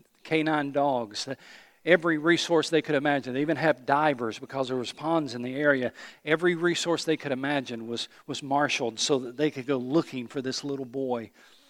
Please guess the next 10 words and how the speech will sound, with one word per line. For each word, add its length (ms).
It 40
was 200
twenty-two 560
degrees 800
that 180
night. 440
They 80
didn't 240
find 340
him. 120